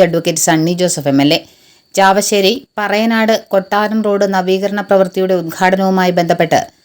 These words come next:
സി പി ഐ എം നടത്തിയ പ്രതിഷേധ പ്രകടനങ്ങൾ അടിസ്ഥാനരഹിതമായ വാദങ്ങൾ ഉയർത്തിപ്പിടിച്ചായിരുന്നുവെന്ന് അഡ്വക്കേറ്റ് സണ്ണി ജോസഫ് എം എൽ എ വാർത്താ സമ്മേളനത്തിൽ വ്യക്തമാക്കി. എം എൽ എ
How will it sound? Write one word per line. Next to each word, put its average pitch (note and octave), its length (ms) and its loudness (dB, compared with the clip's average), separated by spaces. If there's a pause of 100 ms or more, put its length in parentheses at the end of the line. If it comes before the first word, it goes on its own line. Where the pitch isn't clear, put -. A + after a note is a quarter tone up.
(440)
സി A3+ 180 0 (100)
പി B3+ 140 4
ഐ B3+ 40 6 (100)
എം B3 100 2
നടത്തിയ A3 280 2 (100)
പ്രതിഷേധ G#3 440 2 (100)
പ്രകടനങ്ങൾ G3+ 480 0 (200)
അടിസ്ഥാനരഹിതമായ G3 1040 0 (160)
വാദങ്ങൾ E3+ 420 0 (120)
ഉയർത്തിപ്പിടിച്ചായിരുന്നുവെന്ന് F3+ 1120 -2 (200)
അഡ്വക്കേറ്റ് D#3 380 -6
സണ്ണി E3 280 -4
ജോസഫ് F#3 300 -8
എം F3+ 120 -4
എൽ E3+ 120 -4
എ - 20 -2 (220)
വാർത്താ F3 340 0
സമ്മേളനത്തിൽ F3+ 500 -4 (260)
വ്യക്തമാക്കി. D3 520 -4 (600)
എം B3+ 140 4 (100)
എൽ C#4+ 120 6
എ - 20 4